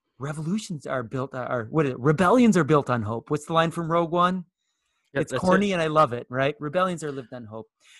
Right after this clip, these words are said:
Speaker 1: are, are, are built on
Speaker 2: It's
Speaker 1: hope. Yes.
Speaker 2: worth defining <laughs> hope, though.
Speaker 1: Yes. <laughs>
Speaker 2: The, the classical definition of hope is not, "Wouldn't it be nice?"
Speaker 1: Yes, that's
Speaker 2: But
Speaker 1: right.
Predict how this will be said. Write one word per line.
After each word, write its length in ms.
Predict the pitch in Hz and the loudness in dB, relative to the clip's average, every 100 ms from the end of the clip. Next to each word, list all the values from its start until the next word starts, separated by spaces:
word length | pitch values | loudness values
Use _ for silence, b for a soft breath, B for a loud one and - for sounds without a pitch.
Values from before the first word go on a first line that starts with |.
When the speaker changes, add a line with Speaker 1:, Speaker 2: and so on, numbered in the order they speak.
| b | b
Speaker 1:
are, 220 | 123 123 - | -6 -6 -6
are, 180 | 131 120 - _ - | -8 -8 -12 _ -10
are 80 | 120 | -8
built 240 | 113 113 202 | -6 -2 -2
on 40 | |
Speaker 2:
It's 180 | 196 - | -2 -8
Speaker 1:
hope. 100 | - | -8
Yes. 160 | 147 143 | -4 4
Speaker 2:
worth 360 | 196 240 - - _ 151 | 8 8 4 -10 _ 2
defining 680 | 202 156 147 139 139 151 | 2 4 4 4 2 0
<laughs> 220 | 165 - - | -2 -6 0
hope, 320 | 226 - - - | 2 0 -10 -4
though. 220 | 120 95 | -2 4
Speaker 1:
Yes. 560 | 226 330 160 - - - - | 6 6 4 -2 -4 -6 -2
<laughs> 320 | 170 160 156 | 0 0 -2
Speaker 2:
The, 160 | 185 156 | -8 -6
the 140 | 180 - | -4 -4
classical 1000 | - 185 196 196 240 - 226 233 262 - _ 143 _ _ _ _ - | 0 4 4 2 -6 0 2 2 -2 -10 _ _ _ _ _ _ -4
definition 500 | 170 - 175 165 175 | -2 -2 -4 -4 -4
of 80 | 160 | -6
hope 320 | 135 175 170 | -2 -4 -2
is 220 | 147 131 | -8 -6
not, 420 | 139 156 190 190 | -2 2 2 0
"Wouldn't 420 | 131 127 151 170 180 | -8 -6 -4 -4 -6
it 160 | 180 | -8
be 120 | 175 | -8
nice?" 640 | 190 185 113 131 - - - _ | -4 -2 -2 -6 -12 -16 -20 _
Speaker 1:
Yes, 540 | 135 135 156 123 107 | -2 4 6 4 0
that's 220 | 143 143 - | 0 0 2
Speaker 2:
But 100 | 127 | 0
Speaker 1:
right. 240 | 113 | -2